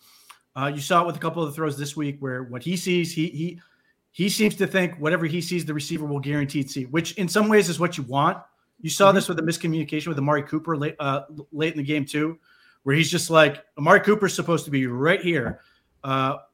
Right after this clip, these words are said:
Speaker 1: should be running that, should be running that sort of post slant action," and Mar-, he sold it a little bit long. And Flacco's like, "I see this, I'm throwing it." And the other part of that is obviously the stress of the line of scrimmage. The Bears dominated the line of scrimmage in this game. And Jaron Christian can't play dead.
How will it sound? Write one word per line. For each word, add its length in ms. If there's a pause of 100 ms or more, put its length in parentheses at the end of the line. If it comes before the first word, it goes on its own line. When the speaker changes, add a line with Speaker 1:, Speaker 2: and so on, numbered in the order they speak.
(140)
Speaker 1:
should 200
be 80
running 300
that, 380
should 200
be 100
running 200
that 200
sort 120
of 160
post 300
slant 300
action," 520
and 260 (100)
Mar-, 180
he 100
sold 360
it 60
a 40
little 180
bit 120
long. 380 (460)
And 100
Flacco's 340
like, 260
"I 80
see 200
this, 240
I'm 140
throwing 280
it." 180
And 120
the 100
other 100
part 220
of 80
that 160
is 140
obviously 640 (520)
the 80
stress 360
of 60
the 80
line 180
of 60
scrimmage. 480
The 80
Bears 380 (220)
dominated 520
the 60
line 160
of 80
scrimmage 300
in 60
this 120
game. 240 (960)
And 140
Jaron 260
Christian 280
can't 200
play 140
dead. 280